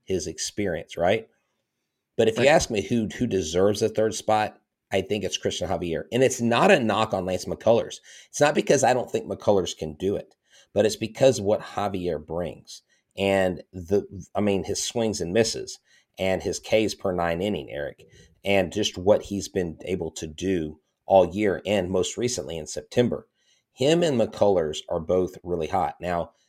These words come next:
Speaker 1: remember, I had McCullers and Valdez flipped because McCullers has better home numbers than he does road numbers. Valdez is actually better on the road,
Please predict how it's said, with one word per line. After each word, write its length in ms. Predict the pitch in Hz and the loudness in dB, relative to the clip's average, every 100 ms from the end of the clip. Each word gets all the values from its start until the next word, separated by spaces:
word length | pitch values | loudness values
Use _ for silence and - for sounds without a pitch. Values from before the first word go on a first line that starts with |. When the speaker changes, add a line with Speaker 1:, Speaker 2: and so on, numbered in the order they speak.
| _ _ | _ _
Speaker 1:
remember, 400 | 101 107 113 101 | 0 2 4 2
I 200 | 78 117 | 2 0
had 340 | 120 101 90 | 2 4 2
McCullers 640 | 90 - - 107 101 92 - - | 0 -2 2 4 6 2 -2 -6
and 540 | 92 90 82 78 73 _ _ | -2 0 -2 -6 -12 _ _
Valdez 640 | 82 95 104 147 92 71 | -2 2 4 4 2 0
flipped 480 | - 82 71 - - _ _ | -6 -6 -6 -8 -20 _ _
because 260 | 90 - 85 | -8 -4 -4
McCullers 460 | 82 - 104 104 - | -4 0 2 2 0
has 160 | 85 | -2
better 240 | 87 85 82 | 0 0 -2
home 300 | 101 110 92 | -2 0 0
numbers 560 | 82 80 78 - - _ _ _ _ _ - | -4 -6 -8 -8 -16 _ _ _ _ _ -4
than 140 | 90 | -2
he 80 | 82 | -2
does 260 | 73 - | -4 -4
road 260 | 82 123 131 | 2 4 4
numbers. 340 | 73 - - 76 | -2 -8 -14 -6
Valdez 520 | 82 95 135 87 80 | 0 2 2 0 0
is 100 | 85 | -2
actually 280 | 87 - 80 | -4 -4 -4
better 280 | 85 82 | 0 0
on 60 | 76 | -2
the 100 | 78 | -6
road, 440 | 76 107 98 - | -2 0 0 -4